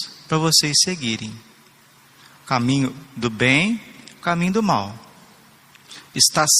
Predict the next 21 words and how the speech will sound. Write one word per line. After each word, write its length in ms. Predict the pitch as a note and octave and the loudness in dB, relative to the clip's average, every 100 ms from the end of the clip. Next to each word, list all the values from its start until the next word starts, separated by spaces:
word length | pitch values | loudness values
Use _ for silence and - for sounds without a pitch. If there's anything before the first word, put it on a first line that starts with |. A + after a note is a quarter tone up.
| - | 2
sempre 340 | F#3+ A3+ F#3+ | 0 -4 -2
na 100 | F#3+ | -2
tua 240 | - G3+ | -2 -4
frente. 680 | F#3+ - D#3+ B2+ G#2 - - - - - - | -2 0 0 0 -2 -4 -6 -10 -20 -16 -2
Você 200 | - C#3+ | 0 0
pode 300 | - D3 - | 0 0 0
escolher, 440 | - G#3+ F3 A#2+ | 0 0 0 0
você 280 | G#2+ - D#3+ | 0 0 2
é 40 | |
livre. 540 | D#3+ D#3 C#3+ A#2 G#2+ G2+ - - - _ _ _ _ _ _ - | 0 2 0 -2 -8 -10 -18 -20 -20 _ _ _ _ _ _ -20
Eu 60 | A#2 | -8
quero 280 | - C3 | 0 0
te 120 | B2 D3 | 0 -2
ajudar 800 | C3+ B2 C3+ D3+ F#3+ - - - | -2 2 4 4 2 -6 -16 -6
para 100 | D3+ | -2
você 320 | D3 - D3+ | 2 2 0
trilhar 440 | - D3 C3 C#3+ | -4 -2 2 2
o 60 | D#3 | 0
caminho 640 | - C#3+ C#3 E3 G#3 A3+ - - - | 0 0 0 -2 -2 -4 -8 -20 -14
do 160 | C3+ D#3+ | -6 -2
bem. 480 | C#3 C#3+ C#3+ A2 | 2 2 2 -2